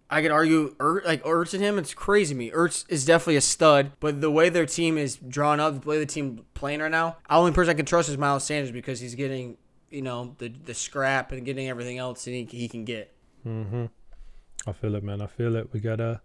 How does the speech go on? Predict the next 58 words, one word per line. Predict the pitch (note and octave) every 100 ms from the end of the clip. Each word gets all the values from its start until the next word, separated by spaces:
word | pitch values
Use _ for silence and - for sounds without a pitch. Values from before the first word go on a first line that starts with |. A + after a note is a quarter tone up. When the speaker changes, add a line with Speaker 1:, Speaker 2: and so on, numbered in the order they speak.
| -
Speaker 2:
we |
gotta | A#2+ A#2+
get | A#2+
some | A#2+ B2+
more | B2+
playmakers | B2 C#3+ C#3+ B2+ B2 A#2+
over | B2+
there | B2+ C3
in |
Philly | A#2+ C#3+ C#3 A#2
for | B2
once. | B2 C3+ B2 - - -
Speaker 1:
That's | D#3 -
what, | -
I | -
don't | B2
know. | G2+ F#2+ - - - _ - -
What | G3
about, | B3+ B3 - -
so | E3+
I | E3+
had | F#3 E3+ D3+
this | D3+ -
theory. | C#3+ C#3
This | B2 C#3+ D#3
is | C3+ -
outside | C3+ C3 C3
of | B2
Start | C3 A#2+ A2+
and | A2
Sit | G2+ A#2+
'em. | A2+ A2
This | A#2
is | A#2+
my, | A#2+ A#2 A#2
uh, | G#2+ F2+ - - -
can | E3
we | E3
do | F3+
a |
conspiracy | E3 D3 - D#3+ D#3 D#3
theory | C#3+ D#3 D#3 D3+
segment? | - D#3 D#3 D#3+ -
Speaker 2:
Sure. | - - D#3+ -
What | C#3+
do |
you |
got | D3 D#3
for | B2 G#2+
me? | F#2+
Speaker 1:
Matt | - C#3+ D#3+
Stafford | - E3+ E3 D3+ D3
going | C3+ C#3 C#3
to | B2+
Dallas | A#2+ B2+ B2+
Cowboys. | - B2+ A#2 A2+ G#2 - _
Speaker 2:
<laughs> | - - - -
For | - D#3